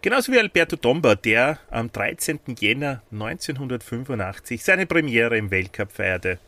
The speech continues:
Und zwar beim sehr wichtigen, dieses Datum verraut's euch eh schon,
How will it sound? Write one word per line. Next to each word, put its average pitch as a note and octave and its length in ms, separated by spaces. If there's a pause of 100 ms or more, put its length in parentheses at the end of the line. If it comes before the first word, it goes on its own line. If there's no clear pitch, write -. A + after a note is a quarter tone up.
(380)
Und A2+ 160
zwar A2+ 400 (640)
beim E3 180
sehr C3+ 300 (320)
wichtigen, G#2 680 (340)
dieses G#2 260
Datum G#2+ 380
verraut's G2+ 440
euch G2 120
eh F#2+ 120
schon, G2 220